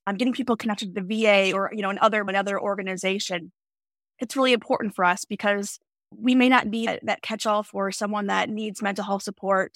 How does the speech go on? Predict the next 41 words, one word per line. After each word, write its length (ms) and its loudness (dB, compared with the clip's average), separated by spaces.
but 100 -6
we 100 -2
can 120 -2
get 140 -4
them 140 -2
connected 500 -6
to 280 -4
Headstrong 760 4
or 200 2
Cohen 320 -2
Veterans 340 -4
Network 340 -2
or 120 4
the 100 2
V 220 -4
A, 140 4
you 180 -4
know, 80 -4
whatever 580 0
resources 360 -2
available 380 0
in 80 -4
their 160 0
location. 540 -6
And 140 6
most 200 4
people 220 0
are 140 4
often, 500 2
they're 100 -2
taking 280 0
those 200 -2
resources 840 -6
and 140 0
utilizing 540 0
them 120 -4
and 80 -6
leveraging 460 -2
them, 280 -4
which 140 -2
is 160 -2